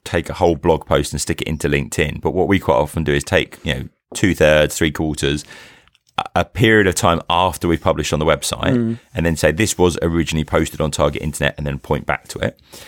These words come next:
Speaker 1: Now, it may be that that link isn't really getting much value from Google, but exactly as you say, people's behaviour is. So the more people that are clicking through to your website, that are then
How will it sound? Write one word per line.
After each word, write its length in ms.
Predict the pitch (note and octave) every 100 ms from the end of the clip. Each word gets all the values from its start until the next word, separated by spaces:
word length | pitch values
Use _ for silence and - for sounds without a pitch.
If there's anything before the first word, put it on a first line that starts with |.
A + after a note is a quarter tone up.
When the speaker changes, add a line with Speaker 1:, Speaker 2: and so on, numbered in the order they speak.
| _
Speaker 1:
Now, 80 | -
it 100 | F#2+
may 300 | A#2 B2 B2+
be 240 | A2 G#2+ F2
that 140 | C#2
that 160 | G2 -
link 300 | F#2 E2 -
isn't 340 | D#2 E2+ -
really 220 | F#2 E2+ D2+
getting 280 | D#2+ D2+
much 240 | D#2 - -
value 320 | E2+ F#2+ D#2
from 200 | - D2
Google, 300 | - - D#2+
but 120 | -
exactly 460 | F2+ A2 A2+ - E2
as 100 | D2+
you 80 | D#2+
say, 280 | - E2 C#2+
people's 320 | G2 D#2+ D#2+
behaviour 580 | D#2 - F2+ D#2 D#2 F#2
is. 300 | - - - - - _
So 140 | -
the 60 | F2
more 180 | A2 A2
people 380 | A2 F#2+ F2+ E2
that 140 | E2
are 300 | - D#2 D2+
clicking 340 | D2 - - E2
through 180 | E2+ D2+
to 120 | D#2
your 160 | D2 C#2
website, 440 | - D2+ D2 -
that 140 | - -
are 40 |
then 360 | C#2 C#2 C#2